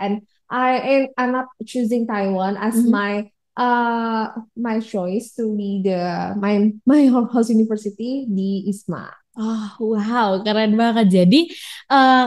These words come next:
Speaker 2: kalau yang aku lihat nih, berarti Kakak itu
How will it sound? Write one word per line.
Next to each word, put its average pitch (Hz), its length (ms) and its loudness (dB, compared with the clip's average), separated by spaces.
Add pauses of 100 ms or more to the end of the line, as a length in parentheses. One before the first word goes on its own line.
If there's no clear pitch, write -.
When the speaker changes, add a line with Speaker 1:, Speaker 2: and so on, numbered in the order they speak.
Speaker 2:
kalau 254 320 4
yang 254 240 0
aku 240 240 -2
lihat 240 240 0
nih, 330 240 -4
berarti 220 480 0
Kakak 233 400 -2
itu 302 80 2